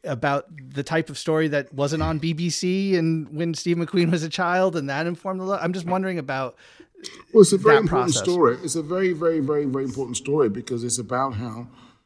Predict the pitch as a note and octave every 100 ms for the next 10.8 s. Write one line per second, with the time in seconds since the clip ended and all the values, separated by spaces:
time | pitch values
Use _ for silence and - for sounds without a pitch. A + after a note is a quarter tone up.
0 | _ - B2 A2+ B2+ A#2+ - B2 B2 -
1 | B2+ C#3+ G#2 F#2+ - - _ _ _ _
2 | _ _ - B2 A#2 A2+ A2+ - _ _
3 | _ _ _ _ - B2+ A2+ C3+ D3+ D3
4 | C#3 B2+ B2 B2+ B2+ - - - - B2+
5 | A2 A#2+ C3+ C3 A#2 - D3 - - A2
6 | A#2 - B2+ - C#3 C3+ D3 B2+ A#2+ B2
7 | C3+ C#3+ B2+ B2+ C#3 B2+ C3 A#2+ - B2
8 | A#2+ A#2+ A2+ G#2+ - - D#3 A#2 E3+ -
9 | G3 C#3+ D3+ E3+ E3 C#3 A#2 A#2+ A#2 C#3+
10 | C#3 C3 B2+ A2+ B2+ C#3 G#2+ -